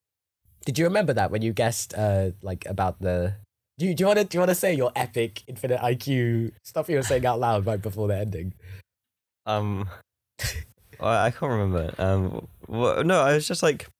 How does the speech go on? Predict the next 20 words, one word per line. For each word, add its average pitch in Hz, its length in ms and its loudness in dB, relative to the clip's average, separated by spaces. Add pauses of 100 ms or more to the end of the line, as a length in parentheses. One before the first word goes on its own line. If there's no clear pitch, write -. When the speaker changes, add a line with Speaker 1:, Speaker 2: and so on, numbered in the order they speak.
(560)
Speaker 2:
'cause - 80 -6
I 160 60 2
kind 185 160 2
of 185 120 2
rem-, 120 280 -2
I 127 60 2
remember 165 340 4
that 156 120 2
you 139 100 0
saying 147 220 2
that 135 120 2
they, 113 440 4 (760)
they 101 120 0
killed 113 280 2
him 101 120 4
by, 90 140 4
like, 90 180 2
erasing 92 460 0
someone's 82 440 -4
memory 82 480 -4